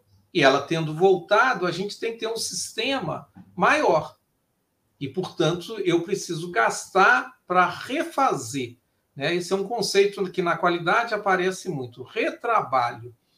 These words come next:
Então, o sistema educacional brasileiro, ele tem essa dificuldade.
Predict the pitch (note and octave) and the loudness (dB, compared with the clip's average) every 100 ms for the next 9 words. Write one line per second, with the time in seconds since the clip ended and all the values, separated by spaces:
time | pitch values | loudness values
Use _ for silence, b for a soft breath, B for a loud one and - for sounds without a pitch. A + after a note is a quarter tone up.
0 | _ _ F3+ C4+ C4 - - C#4+ C#4+ F#3+ | _ _ 0 0 -2 -4 -4 -2 -2 -4
1 | - F#3 - E3 C3+ C3+ E3+ F3 A3+ G3+ | 0 0 0 -2 0 0 -2 -4 -4 2
2 | G3+ A#3 - B B A3+ C4 - A#3 C4+ | 4 2 -2 B B 0 0 2 0 4
3 | G#3+ G3+ B3 G#3 - B3+ F#4 D#4+ D#3 - | 4 2 -2 -10 -12 -2 0 2 2 0
4 | - | -12